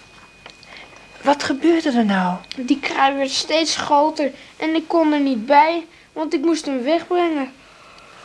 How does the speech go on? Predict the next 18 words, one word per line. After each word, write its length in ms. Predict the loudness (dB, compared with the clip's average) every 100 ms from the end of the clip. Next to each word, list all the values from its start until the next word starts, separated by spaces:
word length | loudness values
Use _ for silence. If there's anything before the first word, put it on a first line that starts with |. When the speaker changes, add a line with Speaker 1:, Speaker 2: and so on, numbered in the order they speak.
| -20 -8
Speaker 2:
Maar 220 | 2 4 4
ik 60 |
kreeg 320 | 6 4 6
het 140 | 0 0
daar 240 | 4 4
niet 200 | 4 0
om 140 | -2 -2
zijn 160 | -2
nek. 340 | -2 -2 -6 -16 _ _ _ -20 _
En 180 | -8 -6
af 260 | 2 2 2
en 100 | -2
toe 120 | -4
pikte 420 | -4 -4 -4 -2
hij 180 | -4 -2
naar 300 | -6 -4 -4
me. 160 | -6 -8
Speaker 1:
Oh, 160 | -8